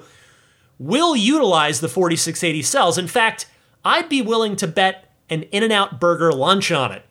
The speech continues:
Trust me on that, 'cause guess what? The reason I like to make In-N-Out Burger lunch bets with my friends is because win or lose, I get to eat In-N-Out Burger. Anyway, um, <laughs> perhaps Tesla has decided to take an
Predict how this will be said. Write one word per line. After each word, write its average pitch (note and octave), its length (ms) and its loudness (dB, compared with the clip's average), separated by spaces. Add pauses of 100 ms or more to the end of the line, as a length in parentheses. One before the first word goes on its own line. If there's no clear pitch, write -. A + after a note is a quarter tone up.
Trust F3+ 280 0
me E3 140 -4
on D3 160 -2
that, C#3+ 260 0 (200)
'cause C3+ 180 -8
guess D3+ 240 0
what? C3 320 -2 (720)
The B2+ 80 -4
reason C#3+ 260 0
I C3+ 100 2
like C#3 220 0
to C#3+ 100 -8
make C3+ 220 -4
In-N-Out C#3 400 -2
Burger C3 260 0
lunch A#2+ 300 0
bets C3+ 220 0
with C#3 160 -4
my A#2 120 0
friends A2 460 -4 (320)
is C3 140 -6
because B2 400 -2
win A#2 260 0
or C3+ 120 4
lose, B2+ 600 0 (220)
I A2 80 -4
get A2 200 -4
to - 60 -8
eat B2 220 -6
In-N-Out G2 380 -8
Burger. D#2+ 320 -8 (300)
Anyway, D3 500 0 (200)
um, C#3+ 340 0 (440)
<laughs> - 420 -20
perhaps B3+ 540 0
Tesla A#3 460 0
has G3+ 180 -2
decided F#3 500 0
to D#3+ 60 -12
take E3 340 -2
an C3 220 -2